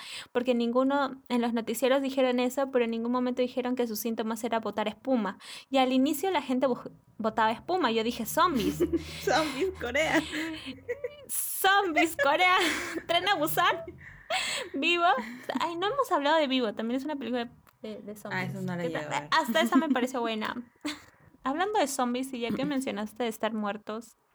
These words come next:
Speaker 1: bueno, estamos muertos. Ayer saqué un post de, en Más que K-Dramas sobre los webtoon, sobre la... siempre sacamos posts de webtoons que han sido inspirados para hacer K-Dramas, pero esta vez ha sido al revés.
Speaker 2: <laughs>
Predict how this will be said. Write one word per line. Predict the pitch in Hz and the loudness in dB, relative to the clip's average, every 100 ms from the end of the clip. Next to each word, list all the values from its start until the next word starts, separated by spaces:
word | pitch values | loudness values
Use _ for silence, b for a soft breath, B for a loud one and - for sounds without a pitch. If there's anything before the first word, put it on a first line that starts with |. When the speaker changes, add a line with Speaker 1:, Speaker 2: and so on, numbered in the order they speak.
| B B B _ _ _ _ - | B B B _ _ _ _ -4
Speaker 1:
bueno, | 226 220 | 0 0
estamos | 214 240 240 | 0 0 2
muertos. | 233 220 220 - 370 - | 2 0 0 -2 -2 0
Ayer | 247 240 | 2 4
saqué | 269 247 240 226 - | 2 0 0 -2 0
un | 247 | 0
post | 233 214 262 - | 2 0 -2 -6
de, | 226 226 190 - - | -6 -6 -6 -10 -10
en | 226 208 | -8 -6
Más | 208 | -6
que | - 240 | -8 -6
K-Dramas | 220 202 196 196 427 - _ _ - | -4 -2 -2 -4 -6 -10 _ _ -6
sobre | 220 202 | -4 -4
los | 196 208 | -4 -4
webtoon, | 208 208 202 196 220 220 - | -6 -6 -10 -8 -8 -12 -14
sobre | - 214 202 | -8 -4 -4
la... | 196 - - 240 - - B B B - | -4 -6 -8 -16 -18 -20 B B B -4
siempre | 392 494 | 0 4
sacamos | 415 311 320 403 - - _ | 4 4 4 2 0 -16 _
posts | 254 262 - - - B B B B 254 | 2 4 2 -4 -14 B B B B 0
de | 247 | 4
webtoons | 247 262 269 294 339 - | 6 4 2 -2 -2 0
que | 247 | 0
han | 262 | 2
sido | 262 | 2
inspirados | 277 277 226 226 220 240 285 | 2 0 0 2 4 2 2
para | 220 196 | 0 0
hacer | 208 - | -2 -2
K-Dramas, | 202 185 180 - - | 0 0 0 -2 -6
pero | - 220 | -2 -2
esta | 220 247 | 0 0
vez | 277 | 2
ha | 254 | 0
sido | 254 233 | 2 0
al | 233 | 0
revés. | 180 185 196 | 0 0 0
Speaker 2:
<laughs> | - | -2